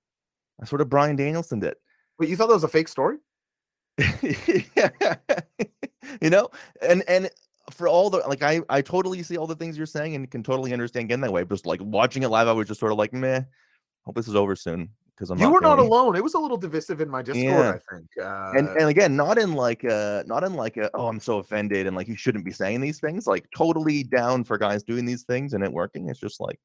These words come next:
Speaker 1: yeah,
Speaker 2: I
Speaker 1: I
Speaker 2: wasn't
Speaker 1: didn't,
Speaker 2: about to
Speaker 1: I
Speaker 2: say what
Speaker 1: didn't
Speaker 2: a
Speaker 1: ha-
Speaker 2: triggered woke lib you
Speaker 1: <laughs> Yeah,
Speaker 2: are,
Speaker 1: right?
Speaker 2: but
Speaker 1: <laughs> Yeah.
Speaker 2: I'm, I'm glad
Speaker 1: He
Speaker 2: we
Speaker 1: shouldn't.
Speaker 2: escaped that.
Speaker 1: Goddamn it, he crossed a goddamn line, and there's a,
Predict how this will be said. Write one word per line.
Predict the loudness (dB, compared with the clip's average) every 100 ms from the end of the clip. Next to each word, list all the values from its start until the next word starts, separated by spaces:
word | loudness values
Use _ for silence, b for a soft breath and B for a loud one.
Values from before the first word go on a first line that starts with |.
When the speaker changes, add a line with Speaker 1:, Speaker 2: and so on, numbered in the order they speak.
| _ _ _ _ _
Speaker 1:
yeah, | 2 4
Speaker 2:
I | 6
Speaker 1:
I | 6
Speaker 2:
wasn't |
Speaker 1:
didn't, | 6
Speaker 2:
about | 4
to | 4
Speaker 1:
I |
Speaker 2:
say | 4
what | 2
Speaker 1:
didn't | 0
Speaker 2:
a | -6
Speaker 1:
ha- | -8
Speaker 2:
triggered | -4 0 0 2
woke | 4 4 2
lib | -10 -2 2 2 0
you | 2
Speaker 1:
<laughs> |
Yeah, | 6 8 6
Speaker 2:
are, | 6
Speaker 1:
right? | 6 6 6
Speaker 2:
but | 4
Speaker 1:
<laughs> | 4 6
Yeah. | 6 4 2
Speaker 2:
I'm, | -4 -8 -10
I'm | -2
glad | 2 4
Speaker 1:
He |
Speaker 2:
we | 2
Speaker 1:
shouldn't. | -2
Speaker 2:
escaped | 0 0 2
that. | 4 4
Speaker 1:
Goddamn | 2 -2
it, | -6
he |
crossed | -6 -4 -4 -4
a |
goddamn | -2 0 0 -2 0
line, | -2 -2
and |
there's | -2
a, | 0